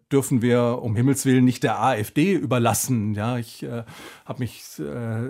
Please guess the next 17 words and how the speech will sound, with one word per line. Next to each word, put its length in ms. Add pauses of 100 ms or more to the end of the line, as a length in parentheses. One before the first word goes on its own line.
(220)
etwas 400
gewundert, 520
dass 280
in 200
den 140
letzten 320
Wochen 320
in 80
einer 400
Gesellschaft, 640
die 80
ja 160
auch 300
unter 240
diesen 360 (360)
Lockdown-Bedingungen 1300
eine 420